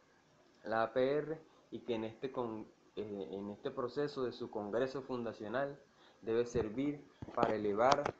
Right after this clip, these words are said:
a los niveles máximos de la organización y para fijar un programa de lucha de acuerdo a la difícil realidad socioeconómica y política nacional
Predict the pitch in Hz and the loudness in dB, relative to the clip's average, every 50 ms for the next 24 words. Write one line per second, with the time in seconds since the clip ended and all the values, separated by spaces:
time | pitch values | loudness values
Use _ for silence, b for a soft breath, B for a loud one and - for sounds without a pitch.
0 | - - 117 117 113 110 110 110 107 107 107 113 123 131 131 131 131 131 127 - | -6 -4 -2 -2 0 -2 -4 -4 -4 -2 -2 -2 -2 -2 0 0 0 0 0 -2
1 | - 131 127 123 123 120 113 113 110 110 107 104 - - 95 - - 147 160 170 | -2 -2 0 0 0 0 0 0 -2 -2 -4 -6 -6 -8 -8 -6 -4 -4 -4 -4
2 | 170 165 170 B B B B _ 117 120 120 117 110 107 107 - 107 107 110 113 | -4 -8 -12 B B B B _ -10 -4 0 0 0 0 -2 -4 -4 -2 0 0
3 | 120 127 127 127 127 123 120 120 120 117 117 120 120 117 110 104 123 139 147 147 | 2 0 0 0 2 2 2 2 2 2 2 0 0 0 0 -2 -2 -4 -4 -6
4 | - - 147 147 b b b b b - 117 104 - - 113 120 127 131 127 131 | -8 -10 -10 -10 b b b b b -8 -6 -6 -2 0 2 2 2 2 2 0
5 | 131 127 120 117 110 95 - - - - - _ - - 107 107 104 - - 139 | 0 0 0 0 -2 -4 -8 -16 -20 -20 -20 _ -12 -8 -8 -8 -8 -6 -4 -4
6 | 143 147 143 - 147 143 143 b b b b b b b _ - - 120 113 107 | -4 -4 -4 -6 -6 -6 -6 b b b b b b b _ -2 2 2 2 2
7 | 107 107 110 113 120 127 131 131 - - - _ _ - - _ - - - 113 | 2 2 2 4 4 2 0 -2 -4 -10 -20 _ _ -20 -20 _ -16 -10 -10 -8
8 | 104 - 117 107 - 107 104 110 123 131 135 135 120 123 120 - - 107 104 110 | -6 -6 -6 -6 -4 -4 -2 0 0 0 0 0 0 -2 -4 -2 -2 -2 -2 -2
9 | 113 113 131 123 - 104 117 117 104 - 110 104 117 147 175 208 | -2 -4 -6 -4 -2 -2 -2 -2 -4 -4 -2 0 0 0 0 -2